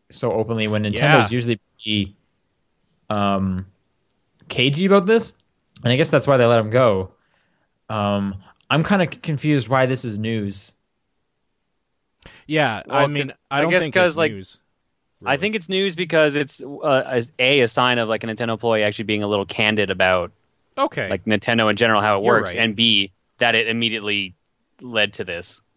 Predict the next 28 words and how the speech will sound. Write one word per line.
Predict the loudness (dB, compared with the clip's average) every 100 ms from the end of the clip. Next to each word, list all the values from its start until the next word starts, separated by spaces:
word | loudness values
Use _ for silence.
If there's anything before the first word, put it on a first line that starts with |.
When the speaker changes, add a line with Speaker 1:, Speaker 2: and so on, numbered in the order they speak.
| _ -6
Speaker 2:
Well, | 0 2 0
I |
mean, | -2 -4
of | -6
course | -2 -4 -2
it | -6
did. | -10 -10 -8
Whenever | -6 -4 -2 -2
you're, | -2 -2 -4 -8
like, | -8 -8 -8 -14 _ _ _ _
if | -8 -6
you | -2
represent | -2 -2 -4 -4 -6
a |
company | -8 -12 -12 -10 -8 -10 -12 _ _
and | -12 -10
you | -10
talk | -8 -8 -6
in | -10 -10
any | -10 -8
way | -8 -6 -6
they | -6 -8
don't | -8 -10
like | -10 -10
about, | -10 -12 -12 -10
like, | -14 -14 -14
their | -14
stuff, | -14 -14 -14 -14